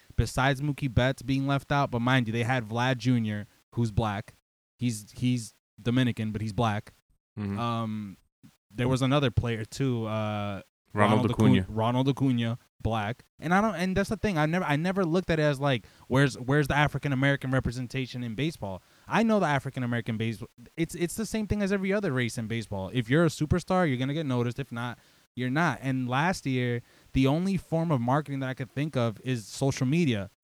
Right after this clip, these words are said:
Speaker 1: Last year, Mookie Betts headlined almost every other night in social media 'cause he had an M V P season.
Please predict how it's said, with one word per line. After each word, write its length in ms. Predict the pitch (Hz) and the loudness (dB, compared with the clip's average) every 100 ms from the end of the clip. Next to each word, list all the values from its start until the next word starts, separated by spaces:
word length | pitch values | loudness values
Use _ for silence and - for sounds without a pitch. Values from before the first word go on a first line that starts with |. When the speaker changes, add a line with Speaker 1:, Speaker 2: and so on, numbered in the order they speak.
| _ | _
Speaker 1:
Last 420 | 110 123 170 170 | -4 0 0 0
year, 140 | 185 160 | 0 0
Mookie 380 | 143 151 160 127 | 0 0 -2 0
Betts 420 | 151 160 - - _ - | 2 2 0 -16 _ -4
headlined 500 | 143 165 160 160 151 | 0 2 2 0 0
almost 320 | 156 156 147 | 0 0 -2
every 360 | 143 151 160 165 | 0 0 2 2
other 200 | 160 160 | 2 0
night 360 | 156 175 160 127 | 0 0 0 -2
in 180 | 139 | -4
social 320 | 135 156 147 143 | 0 -2 0 -2
media 160 | 170 | -2
'cause 80 | 139 | 0
he 80 | 143 | 0
had 100 | 151 | -2
an 80 | 123 | -2
M 160 | 151 | -4
V 120 | 156 156 | -2 -2
P 160 | 170 | -4
season. 540 | 143 165 185 131 104 | -4 -6 -6 -6 -8